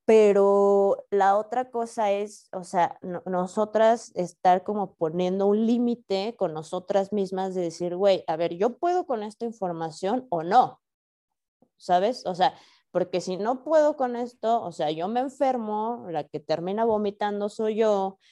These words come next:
la que te va a terminar en el hospital soy yo, porque nos estamos tragando toda esa violencia.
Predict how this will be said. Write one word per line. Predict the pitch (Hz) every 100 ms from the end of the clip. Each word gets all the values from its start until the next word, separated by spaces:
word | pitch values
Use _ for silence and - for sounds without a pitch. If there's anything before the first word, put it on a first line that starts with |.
| _
la | 175 165
que | 131
te | - 160
va | 175
a |
terminar | 226 220 208 208
en | 208
el | 190
hospital | - 185 - 190 202
soy | 220 214
yo, | 202 202
porque | 170 160 156
nos | 156 156
estamos | 156 196 202 220
tragando | - 208 202 202 196 196 - _
toda | - 185 190
esa | 190 190
violencia. | 196 208 240 254 - -